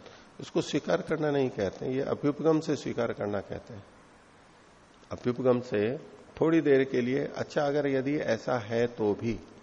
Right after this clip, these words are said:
अभ्युपगम सिद्धांत में दूसरे की बात को केवल चर्चा के लिए, उसके खंडन के लिए स्वीकार किया जाता है कुछ देर के लिए,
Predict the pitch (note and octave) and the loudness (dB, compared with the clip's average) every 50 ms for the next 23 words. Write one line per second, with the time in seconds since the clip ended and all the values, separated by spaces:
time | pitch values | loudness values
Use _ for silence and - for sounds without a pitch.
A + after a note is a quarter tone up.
0 | - - - - - - - - - - - - - - - - - - - - | -20 -20 -20 -20 -20 -20 -20 -20 -20 -20 -20 -20 -20 -20 -16 -10 -10 -8 -4 -4
1 | C#3 C3+ - C#3 C#3+ C#3+ C#3+ D3+ D3 D3 - - - - - - - - - - | -4 -2 2 4 4 4 4 2 0 -2 -6 -8 -14 -18 -20 -18 -18 -14 -12 -12
2 | G#2 - - A2+ A2 A2+ A2 - - A2+ A2+ C3 C#3+ D3 B2 A2 A2 A2+ G#2+ - | -10 -4 -2 -2 0 0 -2 -4 -4 -2 -2 0 0 -2 -2 -2 -2 -2 -2 -2
3 | - B2 B2+ B2+ B2 - C3 B2+ A#2+ B2 C3 G#2 G2+ - - - - B2 A#2+ A#2+ | 0 2 2 2 2 0 -2 -2 0 0 0 0 0 0 -2 -6 -2 0 0 0
4 | C3 D3+ - - - - - - - - - - - - - - - - - D3 | 0 -2 -8 -14 -20 -20 -20 -20 -20 -20 -20 -20 -20 -20 -20 -16 -8 -2 0 2
5 | D3 D#3 D3+ C#3 - - B2 A2+ - - D3+ D3 C#3+ - C#3 B2 A2 G#2 G#2 G#2 | 2 2 2 2 2 2 2 2 4 4 6 6 6 6 2 2 2 2 0 0
6 | G#2 G2+ - - C#3 C3 - - A2+ G#2 A2 A2+ B2+ C#3 C#3+ B2+ - C#3 C3+ B2+ | -2 -2 -2 -2 -2 -2 -2 -2 -4 0 2 4 4 2 2 0 2 2 2 2
7 | A#2+ G#2+ G#2+ G#2 A2 B2 D3 D#3+ - - - - - - - - - - - - | 2 0 -2 0 0 0 0 0 -4 -8 -16 -20 -20 -20 -20 -20 -20 -20 -20 -20
8 | - - - - - B2 - - B2+ A#2+ A2+ - - G#2+ G2+ F#2+ F#2 - F2 - | -20 -20 -14 -8 -8 -6 -2 0 0 0 0 -2 -2 -2 -2 -2 -2 -6 -8 -8
9 | - - - - - B2 G#2+ - - - G#2+ G2 F2+ F2 - F#2 E2+ E2+ F2 F2 | -6 -8 -8 -6 -4 -4 -4 -4 0 0 0 0 0 -2 -6 -8 -8 -8 -10 -12